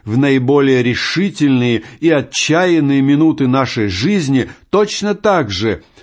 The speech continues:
как Он был тогда со своим отступившим учеником. Далее прочтём стихи с шестьдесят третьего по шестьдесят пятый. Люди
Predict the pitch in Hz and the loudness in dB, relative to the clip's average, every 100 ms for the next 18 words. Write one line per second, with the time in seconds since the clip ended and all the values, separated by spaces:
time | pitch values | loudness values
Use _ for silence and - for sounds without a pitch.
0 | _ 139 131 127 120 107 143 131 131 110 | _ -4 -2 -2 -2 0 0 0 -4 -4
1 | 107 117 113 - - - 117 - 98 104 | -2 -2 -4 -8 -10 -6 -6 -4 -4 -2
2 | 110 101 95 _ - 117 - 113 90 104 | -2 -4 -8 _ -10 -10 -8 -10 -6 -6
3 | 95 - 101 92 - 104 - 98 92 - | -4 -6 -6 -6 -8 -12 -6 -6 -6 -4
4 | 98 76 - _ _ _ _ _ _ _ | -6 -6 -14 _ _ _ _ _ _ _
5 | _ 113 160 175 175 180 180 - - 127 | _ -6 -4 -2 -4 -6 -10 -12 -4 -4
6 | 127 - 147 139 - 127 - 139 - 120 | -4 -4 -4 -4 -6 -10 -6 -6 -6 -8
7 | 101 107 98 85 127 160 160 151 143 135 | -8 -6 -6 -6 -6 -6 -6 -8 -8 -8
8 | - _ 127 135 127 92 87 90 104 98 | -14 _ -6 -6 -6 -10 -10 -6 -6 -6
9 | _ 98 85 - 80 76 _ _ _ _ | _ -6 -6 -10 -14 -14 _ _ _ _
10 | _ _ _ _ _ _ _ _ _ _ | _ _ _ _ _ _ _ _ _ _
11 | 113 123 156 185 165 185 175 - | -2 2 2 2 -2 -4 -4 -10